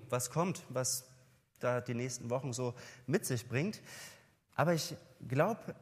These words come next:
wir merken alle, das ist eigentlich ein Thema, da steckt doch so eine gewisse Spannung drin, was wir in der Christenheit auch über den Heiligen Geist ein Stück weit denken oder was es da für Bilder und für Vorstellungen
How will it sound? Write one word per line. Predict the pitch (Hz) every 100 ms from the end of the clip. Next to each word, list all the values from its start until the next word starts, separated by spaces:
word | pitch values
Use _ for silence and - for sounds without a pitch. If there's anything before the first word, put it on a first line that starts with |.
| -
wir | 123
merken | 147 165 165 147
alle, | 160 190
das | 165 151
ist | 160
eigentlich | - 165 151
ein | 156
Thema, | - 185 190 156
da | 143
steckt | - 175 208 -
doch | 180 180 -
so | 156
eine | 151
gewisse | 135 127 170 - 156 147 - - _ _
Spannung | - - 196 208 104 90 - - -
drin, | 110 110 92 - - _ _ - - -
was | 123 127 - - -
wir | 120 123 113 120 - - - -
in | 123
der | 127 120
Christenheit | - 165 - 139 131 135 - - - - - -
auch | 123 -
über | 127 131
den | 123 117
Heiligen | 131 127 120
Geist | 123 127 135 -
ein | 113
Stück | - 123 -
weit | 120 110 - - - - -
denken | 127 151 - 151 143
oder | 127 120
was | 127
es | 127 -
da | 127 135
für | - 131
Bilder | 107 - - 131 170 147 131 117
und | 123
für | - 123
Vorstellungen | 107 - 143 143 - 131 127 127 123